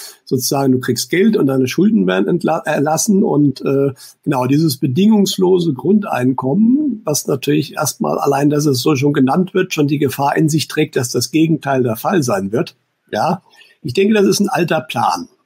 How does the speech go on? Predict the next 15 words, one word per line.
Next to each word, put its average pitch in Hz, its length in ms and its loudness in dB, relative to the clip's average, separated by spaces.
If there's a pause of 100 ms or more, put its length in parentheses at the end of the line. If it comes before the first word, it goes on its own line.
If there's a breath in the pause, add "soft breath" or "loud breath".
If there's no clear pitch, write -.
(120)
vom 131 220 -2
tiefen 131 260 0
Staat, 165 340 -4
das - 200 -2
genauso 131 540 2
zu 123 180 -6
machen. 254 460 0 (640 loud breath)
Und 151 320 2
genau 143 260 2
wie 170 120 4
du 151 100 4
es 135 120 -2
gesagt 123 480 -2
hast, 190 280 -4
vermutlich 143 680 0